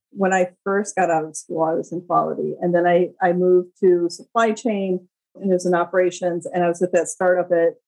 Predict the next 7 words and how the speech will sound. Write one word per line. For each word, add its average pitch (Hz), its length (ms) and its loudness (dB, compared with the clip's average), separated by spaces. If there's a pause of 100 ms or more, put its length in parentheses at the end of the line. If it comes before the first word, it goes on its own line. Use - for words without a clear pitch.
(140)
at 170 140 0 (300)
Acri 175 340 2
Cytometers, 165 680 0
and 165 140 0 (400)
when 202 140 4
we 247 160 4
got 196 340 0